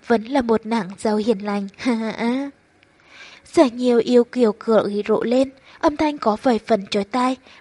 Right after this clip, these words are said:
bên môi khẽ giơ lên một chút cười khinh, cười nhạo. Dạ Trọng Hoa chau mày, hắn vô cùng khó chịu, ánh mắt lạnh lẽo khóc lên.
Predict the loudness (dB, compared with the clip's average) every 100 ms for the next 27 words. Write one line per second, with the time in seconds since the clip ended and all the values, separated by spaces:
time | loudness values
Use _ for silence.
0 | 4 4 6 4 4 -2 -2 0 0 0
1 | -2 0 -2 -2 -4 -4 -4 0 0 0
2 | -2 -2 -4 _ _ -2 -2 -2 -6 -4
3 | -4 -6 _ _ _ -20 -20 -20 -20 -4
4 | 0 2 0 0 -2 0 -2 0 0 -2
5 | -4 _ -6 -6 0 2 6 4 4 -2
6 | -2 2 2 0 -6 -4 -6 -4 -4 -4
7 | -2 -2 0 0 -2 2 4 4